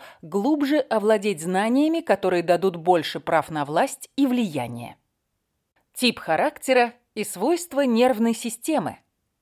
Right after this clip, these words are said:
Меланхолик примет за трагедию то, в чём сангвиник увидит лишь интересный инцидент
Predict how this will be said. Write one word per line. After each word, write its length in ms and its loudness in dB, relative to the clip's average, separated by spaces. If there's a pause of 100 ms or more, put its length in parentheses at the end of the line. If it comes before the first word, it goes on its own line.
(1300)
Меланхолик 800 0
примет 340 0
за 120 2
трагедию 640 0
то, 280 0
в 80 -6
чём 220 -8
сангвиник 680 -2
увидит 400 -4
лишь 260 -4
интересный 640 -2
инцидент 680 -4